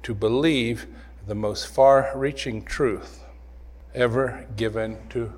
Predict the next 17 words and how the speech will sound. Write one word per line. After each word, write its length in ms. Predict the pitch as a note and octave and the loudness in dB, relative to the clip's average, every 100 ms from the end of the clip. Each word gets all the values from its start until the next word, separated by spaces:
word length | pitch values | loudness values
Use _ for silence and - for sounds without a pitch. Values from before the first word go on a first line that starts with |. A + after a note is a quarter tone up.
| - - | -16 -12
mortals." 600 | G2+ G2+ F2+ - - - - | -6 -6 -6 -12 -14 -12 -6
And 320 | A2 F#2+ G2 | -6 -6 2
that 600 | C3+ D#3+ B2 B2+ - - - | 6 6 6 0 -6 -16 -14
is 360 | A2 G#2+ - - - G2+ A2 | -8 -6 -6 -10 -12 -4 4
this 440 | C#3 C3+ - - | 4 4 -6 -8
message. 760 | A2+ B2 B2 - - - - - - - - | -2 -2 -2 -8 -10 -12 -12 -12 -18 -20 -12
The, 240 | A2 A2+ A2 - - - - | -4 -2 -2 -4 -16 -14 -10
the 520 | B2+ A2 A2+ G#2+ G#2 - - - - - - - - | -6 2 4 4 2 -2 -14 -18 -20 -18 -16 -12 0
third 220 | F3 F#3 | 2 2
angel's 460 | E3+ D#3 C#3 A2 B2 | -2 -4 -4 -6 -4
message 540 | B2 C3 - A2+ G2 | -2 -2 -2 -4 -4
is 220 | G2+ F#2 | -8 -8
a 180 | G2+ G2 - - - G#2 | -10 -12 -14 -20 -18 -6
very 260 | A#2+ B2+ | 0 0
comprehensive, 1120 | - - - C3+ B2+ B2 A2 C3 - - G#2 - | -2 -10 -6 -6 -4 -6 -4 -4 -4 -2 -4 -4
far-reaching 800 | - A2+ A2 A2+ A#2 - F2+ E2+ | 0 2 2 0 -6 -8 -12 -10
truth, 460 | - D3 G2+ - | -4 -2 -2 -6